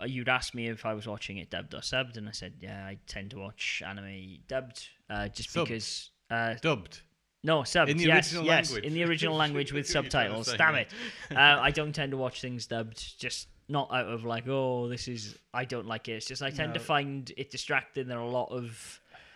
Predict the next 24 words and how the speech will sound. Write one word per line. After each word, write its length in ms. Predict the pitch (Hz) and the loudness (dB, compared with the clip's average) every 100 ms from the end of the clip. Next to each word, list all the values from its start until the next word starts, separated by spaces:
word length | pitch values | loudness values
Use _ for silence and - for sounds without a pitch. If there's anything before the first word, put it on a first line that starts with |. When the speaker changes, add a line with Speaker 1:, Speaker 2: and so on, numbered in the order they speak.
| - | -14
Speaker 1:
especially, 400 | - 220 - 175 | -4 0 0 2
like, 180 | 156 127 | 0 0
nineties 420 | 135 139 135 120 | -2 -2 -4 -6
anime, 360 | 117 107 107 104 | -6 -6 -8 -6
like, 160 | 110 | -4
a 40 | 120 | 0
lot 180 | 135 - | 0 0
of 100 | 160 | -2
the 60 | 139 | -2
voice 320 | 143 139 - | -2 -2 0
actors 400 | 123 - 123 113 | -2 -2 -4 -4
are 60 | |
the 100 | 110 | -4
same. 360 | - - 139 156 | 0 2 2 0
Speaker 2:
Some 180 | 180 208 | 0 0
of 100 | 165 | 0
the 120 | 135 | -2
high-pitched 760 | 101 143 131 - 123 - - | 0 0 -2 -4 -10 -10 -12
and 160 | 117 107 | -10 -10
squealy 540 | - - 123 113 107 | -12 -6 -6 -4 -2
act-, 280 | 104 101 - | -4 -6 -12
voice 320 | 123 110 107 | -8 -8 -6
actors 520 | 110 92 - 101 - - | -8 -8 -12 -14 -12 -12
I, 160 | 95 | -12